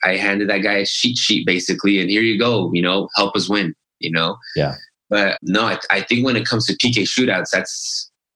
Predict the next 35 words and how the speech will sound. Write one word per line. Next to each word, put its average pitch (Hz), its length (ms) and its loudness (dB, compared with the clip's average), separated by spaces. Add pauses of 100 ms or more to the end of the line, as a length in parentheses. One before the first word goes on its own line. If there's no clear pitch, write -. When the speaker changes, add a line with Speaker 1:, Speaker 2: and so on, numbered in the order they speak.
Speaker 1:
that 107 160 2
changes. 90 580 -2 (160)
You're, 101 180 4
Speaker 2:
Yeah. - 80 4
Speaker 1:
you're 117 100 6
supposed 120 380 0
to 92 60 0
save 113 220 2
'em 85 120 2
now. 76 220 -2 (160)
Speaker 2:
Yeah. 76 320 2
Speaker 1:
Now 101 140 4
you 131 100 2
gotta 101 160 0
help 101 160 0
us 87 120 -4
out, 90 280 0
you 85 80 0
know? 82 160 2
Speaker 2:
Yeah. 76 100 2
Speaker 1:
But 90 140 2
on 90 80 0
an 90 80 -4 (100)
average 107 220 0
P 98 160 0
K, 101 220 2
it's, 80 180 -6 (580)
it 87 120 2
is 104 140 4
what 101 140 2
it 98 80 2
is, 87 240 0
you 82 60 0
know? 82 140 2
Speaker 2:
Yeah. 78 220 2